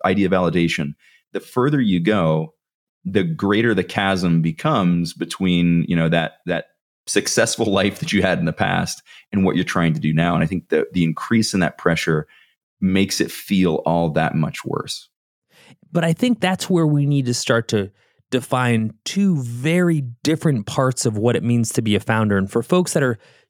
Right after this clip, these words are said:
Speaker 2: challenged with this right now, they're asking themselves those questions and maybe they're really anxious about it.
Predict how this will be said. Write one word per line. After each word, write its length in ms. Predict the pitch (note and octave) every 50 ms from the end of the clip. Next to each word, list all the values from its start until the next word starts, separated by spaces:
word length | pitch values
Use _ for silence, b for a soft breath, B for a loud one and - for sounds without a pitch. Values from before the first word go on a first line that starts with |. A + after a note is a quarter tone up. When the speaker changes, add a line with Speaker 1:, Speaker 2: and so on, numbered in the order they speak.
| b
Speaker 2:
challenged 500 | - - E3+ E3 E3+ F3 E3+ D#3+ D3 -
with 160 | C3 A#2+ G#2+ -
this 200 | A2+ A2+ - -
right 140 | A#2 G#2+
now, 160 | G2 G#2+ A2+ A#2
they're 120 | A2 G#2+
asking 320 | A2+ B2 C#3+ C#3+ - - D#3
themselves 420 | C3+ B2+ - - B2+ B2 B2 A#2+
those 220 | G2+ G#2 A#2 A2 -
questions 480 | - - A#2 A#2 - - B2 B2 A2+
and 100 | A2 G#2
maybe 160 | G#2+ A2+ A2
they're 100 | A2+ G#2
really 260 | G#2 G#2+ A#2+ A#2+ A2+ G#2
anxious 380 | A#2 C3+ C3 - C#3+ A#2 -
about 220 | A2 A2 G2+ G2+ G#2
it. 140 | G2+ -